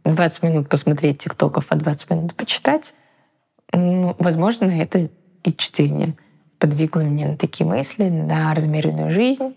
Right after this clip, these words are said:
На днях увидела где-то или прочитала фразу, а, «Чем скучнее занятие, тем больше развивается ваш мозг». И я думаю,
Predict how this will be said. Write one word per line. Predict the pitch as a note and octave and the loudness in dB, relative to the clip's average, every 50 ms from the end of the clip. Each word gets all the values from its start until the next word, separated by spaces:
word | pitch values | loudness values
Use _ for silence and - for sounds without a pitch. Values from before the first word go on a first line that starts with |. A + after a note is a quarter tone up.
| _ _ _ _ | _ _ _ _
На | - F3 E3+ | -2 0 0
днях | E3 - F3 F3+ E3+ D#3+ D#3+ - - - - _ _ _ _ _ _ | 2 0 0 2 0 0 -2 -4 -6 -10 -14 _ _ _ _ _ _
увидела | - E3 E3 F#3 G3 G#3+ G#3+ G3 F#3 | -2 0 2 2 2 0 0 0 0
где-то | F3 E3 - D#3+ D3+ - D#3 | 0 0 0 0 0 0 0
или | D#3 D#3 | -2 -2
прочитала | D3 - E3 D#3+ - - _ - F3+ F3+ F#3 E3+ | -2 -2 -4 -4 -4 -6 _ -2 -2 0 0 0
фразу, | E3 - - - F#3 G3+ G3 G3+ F#3+ F#3 - - _ _ _ _ _ _ _ _ _ | -2 -2 0 0 0 0 0 0 -2 -4 -4 -8 _ _ _ _ _ _ _ _ _
а, | - E3 D#3+ D#3+ D#3+ E3 E3+ - _ | 0 0 2 2 0 0 -2 -4 _
«Чем | - - - F#3+ F3+ | -4 0 0 0 0
скучнее | E3+ - - - E3 - - - - F3 E3 D#3+ D#3+ D#3 | -2 -2 -2 -2 -2 -2 -2 -2 0 0 2 0 0 0
занятие, | D3+ D3 D3+ E3 F3+ G#3 B3+ C4 - - - F3 E3+ E3 - _ _ _ _ | -2 -2 0 0 2 0 0 0 -4 -4 -2 -2 -2 -4 -8 _ _ _ _
тем | - - F3 E3+ E3 E3 E3 - _ _ _ _ _ | -2 0 2 2 2 0 -4 -6 _ _ _ _ _
больше | F#3 F#3 G3 F#3+ - - F3 | 0 2 2 0 -2 -2 0
развивается | E3 D#3 D#3+ D#3+ E3 D#3+ E3 E3 E3 F3 E3+ - - D#3+ | 0 0 0 0 0 0 0 2 0 0 -2 -2 -2 -2
ваш | D#3 D#3+ D#3+ - - | 0 0 -2 -2 -2
мозг». | E3 D#3 D#3 - - - - - _ _ _ _ _ _ _ _ _ _ _ _ _ _ _ _ _ | -2 -2 -2 -4 -6 -12 -16 -20 _ _ _ _ _ _ _ _ _ _ _ _ _ _ _ _ _
И | - D#3+ | 0 2
я | D3+ C#3+ C#3+ D3 D3 | 2 2 2 0 0
думаю, | D3 C#3+ C#3 C#3 - - - | 0 0 0 0 -2 -4 -6